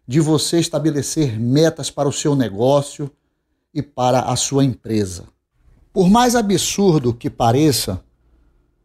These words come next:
eu posso garantir a vocês que muitos gestores confundem metas com objetivos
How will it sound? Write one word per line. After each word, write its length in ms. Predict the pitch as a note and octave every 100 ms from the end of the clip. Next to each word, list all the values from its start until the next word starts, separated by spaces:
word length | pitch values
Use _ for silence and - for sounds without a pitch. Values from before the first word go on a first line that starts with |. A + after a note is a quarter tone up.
| _ _ -
eu 140 | C#3
posso 840 | - D3 D#3 - D#3 D#3+ D#3+ D#3 C#3+
garantir 420 | D3+ C#3+ A#2+ D#3
a 20 |
vocês 600 | C3 A#2+ - D3 B2+ -
que 120 | -
muitos 560 | C#3+ D3+ G3+ G#3+ G#3+ C3
gestores 920 | A2 A2+ A#2+ - D3+ D#3 A#2 - -
confundem 800 | - E3 A#2+ - D3 C#3 A#2+ A2+
metas 720 | G#2+ C#3 E3 - F#3 - - _ _ _ _ _ _
com 300 | D#3+ D3+ - _
objetivos 1300 | G#3 A3+ G3 F3 D#3+ - F#3 G3 F3 G3 - -